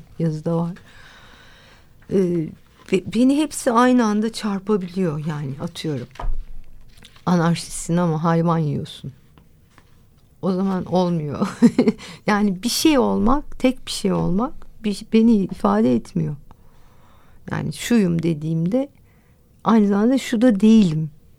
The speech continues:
şu da olmamalıyım, şu da olamam gibi bir sürü, e, çok boyutlu, çok çıkışlı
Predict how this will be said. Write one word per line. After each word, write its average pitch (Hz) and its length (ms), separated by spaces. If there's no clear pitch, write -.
şu - 240
da 247 80
olmamalıyım, 156 760
şu - 200
da 226 60
olamam 190 500
gibi 220 300
bir 240 100
sürü, 240 520
e, 202 100
çok - 360
boyutlu, 196 460
çok 240 300
çıkışlı 240 600